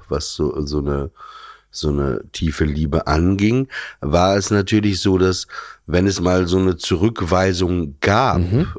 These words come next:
Speaker 1: die eigentlich sehr klein war, ne, also so wirklich nicht, eigentlich nicht redenswert,
Speaker 2: Ja.
Speaker 1: normalerweise für jemanden, erschien die mir natürlich als Kind sehr groß,
Speaker 2: Ja.
Speaker 1: ne? Also so, so, dass, dass das für mich dann,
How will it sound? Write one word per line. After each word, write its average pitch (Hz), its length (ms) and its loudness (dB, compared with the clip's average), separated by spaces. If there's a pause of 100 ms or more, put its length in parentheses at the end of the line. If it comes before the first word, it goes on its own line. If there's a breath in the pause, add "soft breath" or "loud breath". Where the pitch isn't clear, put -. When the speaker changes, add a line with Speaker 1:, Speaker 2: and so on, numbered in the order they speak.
Speaker 1:
die - 160 0
eigentlich 87 360 0
sehr 82 180 0
klein 95 720 0
war, 50 280 -2
ne, 110 300 0
also 80 220 0
so 78 220 0
wirklich 82 420 -2
nicht, 80 540 -2 (140)
eigentlich 90 500 0
nicht 85 260 -2
redenswert, 98 1120 2
Speaker 2:
Ja. - 80 -16 (260 loud breath)
Speaker 1:
normalerweise 82 840 2
für 78 100 -6
jemanden, 78 560 -2 (480 loud breath)
erschien 98 500 2
die 92 120 0
mir 92 400 4
natürlich 107 640 2 (480 loud breath)
als 90 260 0
Kind 95 500 2
sehr 82 260 2
groß, 104 760 2
Speaker 2:
Ja. 71 40 -6
Speaker 1:
ne? 90 280 0
Also 85 280 4
so, 85 280 4
so, 85 200 4
dass, 85 320 0
dass 87 220 2
das 85 200 0
für 95 120 2
mich 90 240 0
dann, 90 280 2